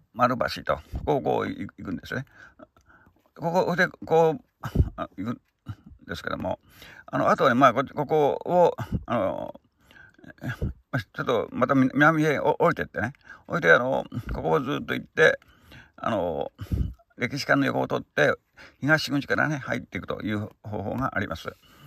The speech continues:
それで、あとは、あの、まあ、歩く場合はね、あの、ここの、あの、ジェイアールし-、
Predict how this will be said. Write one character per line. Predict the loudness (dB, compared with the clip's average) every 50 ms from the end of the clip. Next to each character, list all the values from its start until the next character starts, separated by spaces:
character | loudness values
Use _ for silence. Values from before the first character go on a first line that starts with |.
| -20 _ _ _ _ _ _ _ _ -20 _ _ _ -12 -4
そ | 2
れ |
で、 | 6 6
あ | 8 8 8 6 8
と | 8
は、 | 6 6
あ | 6 6 6 6
の、 | 6
ま | 6 6 6 8 8
あ、 | 8 6
歩 | 6
く | 6
場 | 6 6
合 | 6 6
は | 4
ね、 | 2 2 -2 -2
あ | -4
の、 | -6 -6
こ | -8 -6
こ | -4 -2
の、 | 0 0 -2 -2 -6 -12 -10 -10 -10 -10 -12 -14 -20 _ _ _ _ _ _ _ _ _ _ _ -20 -20 -18 -18 -18 -10
あ | -2 0
の、 | 2 2 2 2 0 0 -2 -2 0
ジ | 2 2
ェ | 4
イ | 4
ア | 2
ー |
ル | 2
し-、 | 0 -4 -10